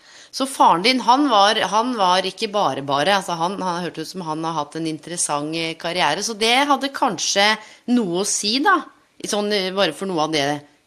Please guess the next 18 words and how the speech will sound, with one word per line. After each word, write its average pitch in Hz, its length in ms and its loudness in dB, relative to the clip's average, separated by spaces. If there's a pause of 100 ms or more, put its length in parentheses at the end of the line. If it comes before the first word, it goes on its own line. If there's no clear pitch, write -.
(140)
som - 180 -10
du 170 80 -8
sa 170 160 -2
helt 156 180 -6
i 180 60 -4
begynnelsen, 160 460 -4
dette 170 200 -6
med 143 120 -4
astronaut, 170 580 -2
men 240 200 -4
hva 226 180 0
skjedde 226 320 -4
videre 175 340 -6
på, 202 240 -8
på 196 140 -10
skolen? 180 420 -6
Altså, 202 240 -2
fikk 196 300 -10